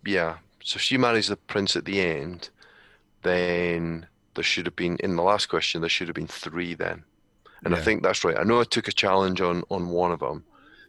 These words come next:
Speaker 1: so
Speaker 2: Yeah.
Speaker 1: it should possibly have been Cinderella, Belle, and Tiana for question eight.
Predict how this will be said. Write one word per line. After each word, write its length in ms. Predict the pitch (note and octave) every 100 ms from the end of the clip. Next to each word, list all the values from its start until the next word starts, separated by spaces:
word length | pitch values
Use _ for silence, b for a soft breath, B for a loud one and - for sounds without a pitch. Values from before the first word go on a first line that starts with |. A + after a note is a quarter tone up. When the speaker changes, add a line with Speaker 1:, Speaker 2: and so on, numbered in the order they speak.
| F#2+
Speaker 1:
so 260 | F2 F2+
Speaker 2:
Yeah. 60 | F2+
Speaker 1:
it 60 | -
should 220 | G#2 -
possibly 500 | F#2+ F#2 F#2 E2+ E2+
have 160 | E2 -
been 220 | E2 E2
Cinderella, 640 | - F#2+ F2+ F2+ F2 E2+
Belle, 300 | - E2+ E2
and 140 | E2
Tiana 580 | - - D#2 D#2 E2 D#2+
for 120 | -
question 440 | - - - - D#2
eight. 200 | D2+